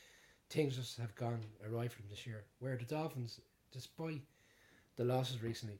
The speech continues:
they've been in those games. I mean, they lost to the Chargers in, in L A two weeks ago on Sunday Night Football. They had that game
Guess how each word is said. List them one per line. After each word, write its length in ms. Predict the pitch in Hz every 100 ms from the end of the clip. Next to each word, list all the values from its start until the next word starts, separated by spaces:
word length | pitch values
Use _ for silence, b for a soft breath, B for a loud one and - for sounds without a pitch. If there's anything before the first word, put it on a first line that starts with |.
| -
they've 140 | 143 139
been 120 | 127
in 140 | 135
those 160 | 120 107
games. 300 | 107 98 95 120
I 40 |
mean, 100 | 117
they 80 | 120
lost 200 | 131 123
to 40 |
the 60 | 110
Chargers 320 | 127 120 107 104 - 98 - - 117
in, 120 | 113 -
in 260 | 110 104 98 - -
L 100 | 110
A 120 | 107
two 160 | - 110
weeks 180 | 113 -
ago 120 | 110 104
on 80 | 101
Sunday 260 | 104 113 104
Night 120 | 104
Football. 380 | 117 - 107 107 - - - - - -
They 80 | 113
had 160 | 120
that 160 | 120 -
game 200 | 113